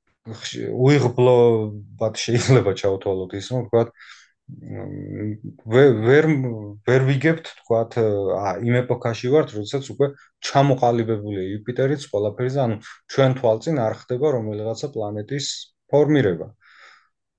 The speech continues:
ა, აი, ამ ხრივ უყურე, რა მაგარი შანსი არის, როდესაც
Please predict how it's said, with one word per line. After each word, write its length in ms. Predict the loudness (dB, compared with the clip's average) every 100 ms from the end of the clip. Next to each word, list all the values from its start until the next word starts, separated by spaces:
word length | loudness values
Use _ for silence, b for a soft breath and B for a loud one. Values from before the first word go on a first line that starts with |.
| -10
ა, 80 | -6 -4 -4 -4
აი, 200 | 0 2 2
ამ 220 | 2 2
ხრივ 260 | 2 0 0
უყურე, 380 | 0 2 4 6 6
რა 160 | 4
მაგარი 400 | 2 0 0 0
შანსი 500 | -4 -8 -8 -6 -4
არის, 240 | -2 -4 -6
როდესაც 320 | -10 -10